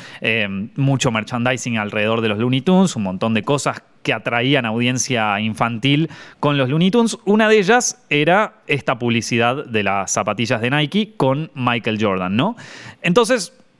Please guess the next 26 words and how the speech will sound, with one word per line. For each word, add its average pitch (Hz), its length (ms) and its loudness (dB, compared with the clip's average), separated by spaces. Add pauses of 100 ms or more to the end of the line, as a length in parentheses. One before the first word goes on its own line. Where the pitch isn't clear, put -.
(500)
nada, 131 440 0
eh, 117 240 0
se 120 160 -4
contrata 156 380 0
un 151 60 -2
equipo 147 280 -2
de 147 80 2
animación, 185 760 2 (240)
eh, 113 340 0
al, 117 300 -2
a 113 200 -2
la 107 120 0
publicidad, 139 760 0
digamos 123 420 -2
que 123 140 -2
era 127 80 -2
una 135 160 0
publicidad 113 440 -2
bastante 127 580 0
loca 151 460 2
y 107 180 -2
de 107 160 0
hecho 139 220 0
Warner 143 400 0
no 135 280 2
quería, 143 600 0